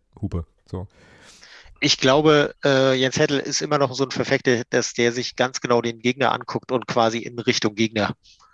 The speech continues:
Speaker 2: aufstellt,
Speaker 1: Mhm.
Speaker 2: quasi. Das ist, das ist uns, glaube ich, auch in Düsseldorf zum Verhängnis so ein bisschen geworden, quasi,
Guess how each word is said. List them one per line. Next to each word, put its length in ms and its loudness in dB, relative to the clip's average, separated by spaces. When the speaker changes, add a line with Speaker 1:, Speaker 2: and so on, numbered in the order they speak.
Speaker 2:
aufstellt, 560 2
Speaker 1:
Mhm. 180 -4
Speaker 2:
quasi. 360 0
Das 200 0
ist, 260 -2
das 180 0
ist 140 -8
uns, 160 -10
glaube 180 2
ich, 120 -6
auch 140 -4
in 120 -10
Düsseldorf 360 0
zum 140 -8
Verhängnis 380 -4
so 80 -14
ein 20 -12
bisschen 240 -4
geworden, 400 0
quasi, 380 0